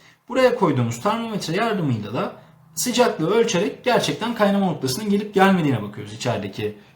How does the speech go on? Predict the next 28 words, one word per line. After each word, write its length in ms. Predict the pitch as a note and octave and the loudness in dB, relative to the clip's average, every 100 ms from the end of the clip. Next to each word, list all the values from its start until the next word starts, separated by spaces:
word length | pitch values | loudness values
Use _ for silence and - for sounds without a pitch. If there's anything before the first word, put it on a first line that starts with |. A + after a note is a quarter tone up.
| - | -8
e, 600 | A#2 G#2+ G#2+ G#2+ G#2+ G#2+ | -4 -2 -2 -2 -4 -4
kaynama 360 | G#2 C#3+ C#3+ C#3+ | 2 2 2 0
noktasını 400 | B2 A#2 - A#2+ | -2 -4 -2 -2
bildiğimiz 480 | G#2+ G#2 B2+ D3+ - | -2 -4 -4 -4 0
karışımımızın. 760 | D3 C3 - A#2 G2+ B2+ B3+ - - - - - - - - - - - | 2 2 2 -2 -2 -6 -8 -12 -20 -20 -20 -20 -20 -20 -20 -20 -20 0
Kaynama 420 | C4+ C#4+ C4+ A#3+ | 2 4 4 4
başladıktan 580 | B3+ B3 C4+ B3+ B3+ B3 | 2 2 -2 -2 -2 -2
sonra 540 | F#3+ C#3 - A#3 - G3 | 0 -2 -2 -4 -10 -8
buradan 540 | B3 G3+ E3+ B3 A#3+ G3 | -6 -2 0 -2 -6 -2
gaz 300 | A3+ A#3+ - | 0 0 0
fazında, 440 | C3+ A2 A2+ B2+ | -2 -2 -6 0
buhar 280 | A3+ A3+ G#3 | 2 2 0
fazında 340 | C#3+ C3 C#3+ | -4 -4 -4
tanecikler 480 | - A#3 F3+ G3+ B3 | -4 -4 -6 -4 -4
uzaklaşmaya 720 | A3 G#3 G3+ F3+ D#3 D3+ G#2+ | 2 2 2 0 0 -2 -8
başlıyor. 380 | F2+ - - - _ _ _ _ _ _ _ - | -10 -16 -20 -20 _ _ _ _ _ _ _ -14
Şimdi 300 | C#4+ G#3 B2+ | -6 -2 0
buradan 260 | G#3 D#4+ D#4 | 0 0 2
uzaklaşan 560 | C4+ C4 F#3 E3 D#3 | 2 2 0 0 0
taneciklerin 580 | B3 C4+ A#3 G3 F3+ F#3+ | 0 0 -2 -2 0 0
gideceği 400 | B3 A#3 G#3+ F#3+ | 0 -2 2 2
yol 120 | F3 | 2
arkadaşlar 520 | E3+ E3 F3 F3 C4 | 0 -2 -2 -2 -2
şu 160 | A#3+ A3 | -4 -4
gördüğünüz 320 | A3 G#3+ G#3 | -2 -2 -2
gibi 160 | F3+ F#3+ | -2 0
yandaki 420 | G#3+ F#3 F#3 C4 | 2 0 -2 -6
kolon. 340 | - C3+ F#2+ | -4 -4 -4